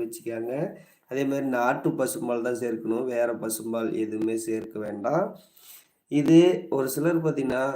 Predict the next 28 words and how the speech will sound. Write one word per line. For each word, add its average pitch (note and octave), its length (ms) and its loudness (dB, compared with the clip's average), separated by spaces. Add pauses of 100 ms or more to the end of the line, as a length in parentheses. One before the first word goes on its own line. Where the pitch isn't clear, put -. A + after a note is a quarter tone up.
ரொம்ப C3 420 -2
அதிகமா B2+ 440 -2 (140)
கடினமா B2 440 0
வேலை A#2+ 360 2
செஞ்சு A#2 360 -2 (220)
அவங்களுக்கு A2+ 560 -2 (180)
உடல் C3+ 340 2
அசதி C3 340 -4 (120)
ரொம்ப A#2 320 -6
அதிகமா A#2+ 500 -2
இருக்கும். B2 360 -4 (200)
சைடா A#2+ 400 -4
பிடிச்சி. A#2+ 300 -8 (760)
உடல் C#3 400 0
அசதி B2 380 -2 (340)
ரொம்ப, B2 260 -4
ரொம்ப B2+ 260 -4
அதிகமா A#2 440 -2
இருக்கும். B2 420 -2 (120)
அதனால A#2+ 460 0 (760)
தூக்கம் E3+ 480 6
என்பது C3+ 380 4 (220)
இருக்காது. A#2 600 0 (280)
இன்னும் A#2+ 240 -2
கொஞ்சம் A#2+ 220 -2
கூட E3 80 -4
பால் A#2 320 -8
ஊத்திக்கலாம். - 440 -12